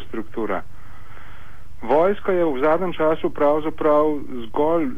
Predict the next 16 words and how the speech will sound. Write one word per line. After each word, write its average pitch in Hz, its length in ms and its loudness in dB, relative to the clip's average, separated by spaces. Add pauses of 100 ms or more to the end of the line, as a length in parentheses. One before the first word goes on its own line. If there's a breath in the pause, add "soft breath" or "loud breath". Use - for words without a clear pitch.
zelo 143 240 0
očitno 156 440 -4
pokazala, 127 800 2
eh, - 1040 -4
kako 160 280 -2
pomembna 147 520 0
oziroma 135 320 0
najpomembnejša 135 680 0
institucija 123 720 0
v 117 120 2
Egiptu 117 420 -2
je. 90 220 0 (920 loud breath)
Ko 170 200 4
je 160 200 4
razpustila 147 640 0
parlament, 143 640 2